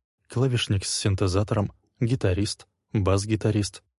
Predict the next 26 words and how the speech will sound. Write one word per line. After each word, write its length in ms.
барабанщик, 680
восседающий 800
за 140
своей 380
установкой, 760
и 100
фронтмен 640
у 80
стойки 440
микрофона. 760
Последний 580
щеголяет 540
непокрытой 640
головой, 560
являя 500
миру 240
довольно 400
смелую 480
прическу. 720
Его 300
длинные 500
волосы 380
обесцвечены 840
и 80
зачесаны 580
набок, 440